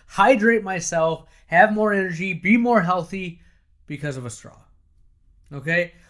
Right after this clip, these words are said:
We want the crafty, unique, fancy, sexy solution, right? When at the end of the day,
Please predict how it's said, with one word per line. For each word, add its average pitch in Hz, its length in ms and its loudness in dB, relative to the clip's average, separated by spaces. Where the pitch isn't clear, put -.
We 202 140 2
want 226 320 0
the 254 100 -4
crafty, 180 920 -6
unique, 180 840 0
fancy, 165 440 -2
sexy 175 520 0
solution, 165 920 -6
right? 151 340 -2
When 180 120 -4
at 185 80 -2
the 226 140 0
end 240 120 -2
of 208 60 2
the 151 80 -8
day, 165 580 4